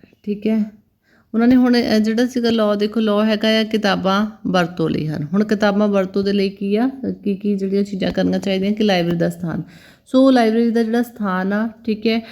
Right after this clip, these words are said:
ਉਹ ਆਮ ਲੋਕਾਂ ਦੀ ਪਹੁੰਚ ਦੇ ਵਿੱਚ ਹੋਣਾ ਚਾਹੀਦਾ ਆ। ਜੇ ਸਕੂਲ ਲਾਇਬ੍ਰੇਰੀ ਆ ਤਾਂ ਸਕੂਲ ਦੇ ਉਸ ਦਾਇਰੇ 'ਚ ਹੋਣੀ ਚਾਹੀਦੀ ਜਿੱਥੇ ਸਟੂਡੈਂਟ ਈਜ਼ੀਲੀ ਪਹੁੰਚ ਜਾਣ, ਠੀਕ ਹੈ।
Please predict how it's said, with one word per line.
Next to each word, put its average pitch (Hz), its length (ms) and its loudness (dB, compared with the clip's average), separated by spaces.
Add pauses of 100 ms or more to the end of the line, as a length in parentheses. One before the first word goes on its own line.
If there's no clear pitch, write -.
(240)
ਉਹ 220 220 4
ਆਮ 196 240 2
ਲੋਕਾਂ 196 300 2
ਦੀ 202 100 2
ਪਹੁੰਚ 180 360 -2
ਦੇ 196 100 0
ਵਿੱਚ 190 240 -2
ਹੋਣਾ 202 180 2
ਚਾਹੀਦਾ 202 500 2
ਆ। 208 40 2
ਜੇ 202 200 2
ਸਕੂਲ 196 360 0
ਲਾਇਬ੍ਰੇਰੀ 196 460 2
ਆ 202 80 2
ਤਾਂ 202 160 -2
ਸਕੂਲ 196 460 -2
ਦੇ 196 140 4
ਉਸ 190 220 -2
ਦਾਇਰੇ 180 300 0
'ਚ 185 120 -6
ਹੋਣੀ 185 140 0
ਚਾਹੀਦੀ 185 280 0
ਜਿੱਥੇ - 500 -8
ਸਟੂਡੈਂਟ 190 520 -2 (100)
ਈਜ਼ੀਲੀ 190 400 2
ਪਹੁੰਚ 165 540 -4
ਜਾਣ, 156 280 -2 (100)
ਠੀਕ 214 180 -4
ਹੈ। 254 180 0